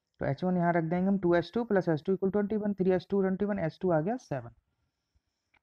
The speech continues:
एच टू सेवन आ गया, आप एच वन कैलकुलेट करेंगे एकदम, क्या है, हमें एच, एच वन था एच टू के टर्म में, अब एच वन हम क्लियरली, हम्म, जा-, जानेंगे तो क्या हो जाएगा, ट्वेंटी वन माइनस सेवन, फ़ोर्टीन हो गया। दोनों कोन की हाइट हमें पता चल गई,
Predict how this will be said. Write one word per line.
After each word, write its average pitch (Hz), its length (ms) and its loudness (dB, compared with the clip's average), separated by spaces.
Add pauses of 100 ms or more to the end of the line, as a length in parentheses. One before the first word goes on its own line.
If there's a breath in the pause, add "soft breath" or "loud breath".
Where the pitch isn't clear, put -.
(460)
एच 170 220 4
टू 247 80 2
सेवन 226 300 4
आ 208 100 6
गया, 226 180 4
आप 220 160 4
एच 156 240 -2
वन 175 200 2
कैलकुलेट 202 380 0
करेंगे 202 340 2
एकदम, 196 280 0 (440)
क्या 170 120 6
है, 185 300 2
हमें 139 260 -2
एच, 147 180 -2 (120)
एच 147 220 -4
वन 180 120 -2
था 196 180 4
एच 185 280 -2
टू 226 100 0
के 185 120 2
टर्म 131 240 2
में, 123 140 -4 (360)
अब 151 100 0
एच 160 160 -2
वन 196 60 0
हम 196 100 0
क्लियरली, 185 340 0
हम्म, 175 440 -4
जा-, 160 200 2
जानेंगे 160 380 0
तो 185 140 -2
क्या 180 120 2
हो 170 100 2
जाएगा, 180 180 0
ट्वेंटी 202 240 0
वन 208 120 -2
माइनस 202 320 -2
सेवन, 226 200 -4 (840)
फ़ोर्टीन 208 280 2
हो 208 100 4
गया। 208 180 -2 (880)
दोनों 190 360 4
कोन 202 280 2
की 233 120 0
हाइट 170 300 4
हमें 185 120 2
पता 170 200 2
चल 160 160 -2
गई, 214 220 -2